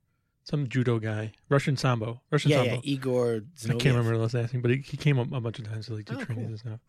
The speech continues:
Speaker 2: Yeah. I think he,
Speaker 1: Yeah.
Speaker 2: I think, I think he's a
Speaker 1: Yeah, they're tenth Planet.
Speaker 2: tenth Planet guys.
Speaker 1: Mm-hmm.
Speaker 2: Yeah, yeah, yeah. Cool, cool,
Speaker 1: Yeah.
Speaker 2: excellent. But, um, but no, you know, and, uh, um,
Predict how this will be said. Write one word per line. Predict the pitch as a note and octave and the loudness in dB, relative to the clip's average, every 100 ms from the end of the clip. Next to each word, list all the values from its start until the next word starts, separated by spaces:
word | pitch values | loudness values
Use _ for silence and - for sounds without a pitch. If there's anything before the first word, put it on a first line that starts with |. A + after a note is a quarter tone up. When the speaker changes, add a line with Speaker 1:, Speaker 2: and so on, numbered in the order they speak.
| _ | _
Speaker 2:
Yeah. | C#3+ A2 - | -18 -18 -10
I | |
think | D#3+ A3+ | -2 0
he, | B2 | 0
Speaker 1:
Yeah. | |
Speaker 2:
I | D3+ | 0
think, | G#3 A3+ - - | -2 -4 -8 -10
I | |
think | C#3 B3 - | -8 -10 -8
he's | G#3 F3 | -6 -4
a | D3 B2+ _ _ _ _ - | -4 -6 _ _ _ _ 0
Speaker 1:
Yeah, | C3+ | 4
they're | C#3 | 4
tenth | D3 C3 | 4 2
Planet. | - B2 | 2 0
Speaker 2:
tenth | C3+ D3 | 0 -4
Planet | D#3 A#2+ | -4 -6
guys. | D2+ D#2+ | -6 -2
Speaker 1:
Mm-hmm. | C3+ | 2
Speaker 2:
Yeah, | B2 | 2
yeah, | G2 F2+ F#2+ | 0 -10 -16
yeah. | G2 E2 - _ _ _ _ _ _ _ _ _ - | -16 -16 -20 _ _ _ _ _ _ _ _ _ -10
Cool, | B3 D4+ | -8 -8
cool, | - A#3 - - | -10 -10 -10 -6
Speaker 1:
Yeah. | |
Speaker 2:
excellent. | F3+ E3 F#2 - - - | -4 -2 -6 -12 -20 0
But, | E3 F3+ | 4 4
um, | E3 D#3+ D3+ - - - - | 4 2 -2 -8 -16 -14 0
but | G#3+ G3+ | 0 2
no, | B3 | 2
you | E3 D#3+ | 2 0
know, | F3+ F3+ | 0 -2
and, | D#3+ D#3+ | -2 -2
uh, | D3 C#3+ - | 0 -2 -4
um, | C3+ C3 C3+ | -4 -4 -6